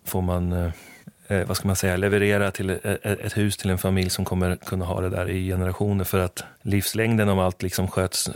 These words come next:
hyfsat då med tak och hängrännor och så, så är det ju alla gånger femhundra år.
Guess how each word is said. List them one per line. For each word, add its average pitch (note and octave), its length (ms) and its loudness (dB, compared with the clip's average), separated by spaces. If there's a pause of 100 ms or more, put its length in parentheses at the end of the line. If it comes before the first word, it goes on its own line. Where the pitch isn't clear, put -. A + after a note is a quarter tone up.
(120)
hyfsat - 420 -2
då F2+ 100 -2
med F#2 140 -2
tak F2+ 320 -6
och E2 100 -4 (1000)
hängrännor G2 440 2
och G2+ 100 -2
så, F2+ 140 -4
så - 140 -6
är F2+ 80 -2
det F#2 60 -2
ju F#2 200 0
alla F#2+ 220 -2
gånger A2 220 2
femhundra F#2 440 0
år. G#2 340 -2